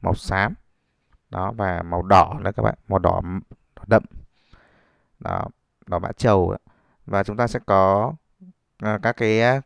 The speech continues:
phương thức đặt hàng tại website đồng hồ quan lâm chấm com. Hoặc là các bác có thể liên hệ đến bên em theo các đầu số hotline là một chín không không ba bốn sáu tám hoặc là số không chín một năm năm năm chín tám tám ba hoặc số không tám ba bốn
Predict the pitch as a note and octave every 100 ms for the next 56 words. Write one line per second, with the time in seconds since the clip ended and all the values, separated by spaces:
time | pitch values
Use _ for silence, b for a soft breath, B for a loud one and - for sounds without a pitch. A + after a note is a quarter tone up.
0 | - - B2+ C3+ B2+ A#2 F#2+ F#2+ G#2 -
1 | A2+ G#2 G2 F2+ G#2 G#2 G2+ G2+ A#2+ A#2+
2 | - _ _ b b b b b b b
3 | G2+ - F#2+ G#2 A#2+ B2+ C3 G2 E2+ F#2+
4 | A2 F#2+ F#2+ G#2+ A2+ G#2+ G#2+ G2+ A2 -
5 | G2+ - F#2 G#2+ A2 A2 G2+ F#2+ F2+ F2+
6 | G#2 A2 A2+ A2 A#2 G#2 G2+ G2+ G2+ -
7 | G#2+ - G2 A2 - b b b b G#2+
8 | G2+ - G2 A2+ - A#2+ B2 B2 A#2+ -
9 | - A#2+ G#2+ G#2+ - A#2 - - - G2
10 | G2+ G#2+ C3 B2+ - _ _ _ - G#2
11 | - G#2 A#2+ B2 G#2 A#2+ G#2+ A#2+